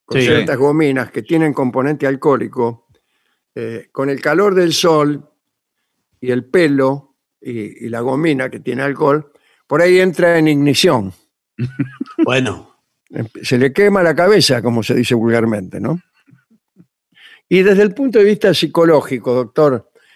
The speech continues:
Speaker 1: el calor, se nos calienta la cabeza, vulgarmente se dice, cuando alguien nos predispone mal contra una tercera persona. Dice,
Speaker 2: Sí.
Speaker 1: "A vos te anduvo calentando la cabeza fulano".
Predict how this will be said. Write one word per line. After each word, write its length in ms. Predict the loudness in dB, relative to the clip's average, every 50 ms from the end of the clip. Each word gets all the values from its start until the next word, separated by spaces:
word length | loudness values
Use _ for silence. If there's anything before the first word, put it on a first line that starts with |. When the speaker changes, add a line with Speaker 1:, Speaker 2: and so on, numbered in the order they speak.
| _ _ _ -2
Speaker 1:
el 260 | 0 0 0 0 -2
calor, 760 | -2 0 2 2 4 4 4 4 2 2 -2 -6 -8 -16 _ _ _ _ _ _ _ -20 -20 _ _ -20 -20 -20 -20 -20 -20 -20 -20 -20 _ _ _ _ _ -20 -12
se 160 | -4 0 2 2
nos 140 | 2 2
calienta 460 | 0 0 2 4 4 4 2 2 2 2
la 140 | 2 2
cabeza, 400 | 2 2 2 2 2 2 2 2
vulgarmente 600 | 2 2 0 0 0 2 2 2 2 2 0 -2 0
se 160 | 0 2 2
dice, 440 | 4 4 2 2 2 2 2 0 0 -4 -18 -20 -20 -20 _ _
cuando 340 | -2 0 2 2 4 4 4
alguien 380 | 4 4 2 2 2 2 2
nos 160 | 2 0 0 0
predispone 500 | 2 2 2 2 2 2 0 2 2 2
mal 240 | 2 2 0 0
contra 460 | 2 0 0 2 2 2 2 2 2 2
una 180 | 2 0 0
tercera 400 | 0 0 0 0 2 0 0 0
persona. 640 | 0 -2 -4 -2 0 0 0 0 0 -4 -10 -16 -18 _ _ _ _ _ _ _ _ _ _ _ _
Dice, 400 | -2 0 0 2 2 0 0 -2 _ -4
Speaker 2:
Sí. 160 | -2 0 2 2
Speaker 1:
"A 60 | 2
vos 120 | 2 2
te 120 | 2 2 2
anduvo 340 | 4 4 4 4 4 4
calentando 800 | 2 2 2 2 2 2 0 -2 -2 -2 0 0 0 2 2 2
la 140 | 2 2 2
cabeza 720 | 0 0 2 2 4 4 4 2 2 2 2 0 0 -2 -6
fulano". 720 | -6 -2 0 0 0 0 0 -2 -6 -8 -14 -16 -18